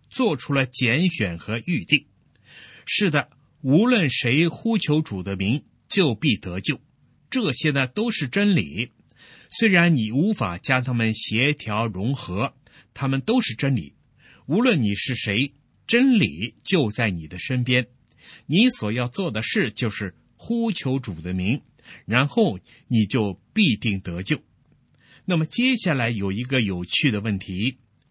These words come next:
罗马书第十章的十四和十五节说：“然而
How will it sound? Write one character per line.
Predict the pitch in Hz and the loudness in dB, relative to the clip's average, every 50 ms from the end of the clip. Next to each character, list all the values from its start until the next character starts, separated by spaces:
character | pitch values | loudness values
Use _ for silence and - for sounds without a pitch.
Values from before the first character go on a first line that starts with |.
| _ _ _ _ _ _ _ | _ _ _ _ _ _ _
罗 | - 143 170 | -2 0 2
马 | 165 123 104 | 2 2 0
书 | - - 147 143 | 0 -2 -2 -2
第 | 139 - 170 127 | 0 -2 -2 -2
十 | 104 - - - 110 117 117 | -2 -2 -2 -4 -4 -4 -4
章 | - 147 135 131 131 | -2 0 0 0 0
的 | 127 117 107 - _ _ _ | -2 -2 -4 -8 _ _ _
十 | - - - - 135 151 | -8 -4 -4 -2 -2 -2
四 | 151 - - - 160 131 | -4 -4 -6 -6 -6 -4
和 | 113 123 123 120 | -4 -2 -2 -2
十 | 117 - - 127 131 | -2 -4 -4 -4 -4
五 | 127 101 90 82 | -4 -4 -6 -8
节 | - 98 95 101 | -8 -8 -6 -6
说 | - - 143 143 143 139 - _ _ _ _ _ _ _ _ _ _ _ - - - - _ | -4 -2 0 0 0 0 -2 _ _ _ _ _ _ _ _ _ _ _ -20 -20 -20 -12 _
：“然 | - 147 175 214 214 | 4 4 6 6 6
而 | 190 160 131 127 127 127 131 139 135 | 6 4 4 2 2 0 0 -4 -6